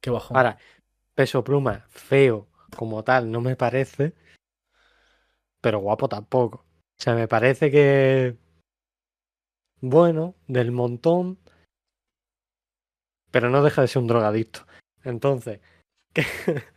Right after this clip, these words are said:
Speaker 2: entonces, si Nicki Nicole ha estado con esta gente, que el único de ahí bueno es Trueno, yo puedo conquistar a Nicki Nicole.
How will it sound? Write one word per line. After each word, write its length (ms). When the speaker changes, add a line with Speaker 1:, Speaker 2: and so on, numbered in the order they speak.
Speaker 2:
entonces, 800
si 200
Nicki 300
Nicole 520
ha 100
estado 600
con 280
esta 240
gente, 320
que 160
el 140
único 320
de 80
ahí 160
bueno 340
es 120
Trueno, 400
yo 220
puedo 200
conquistar 480
a 60
Nicki 200
Nicole. 340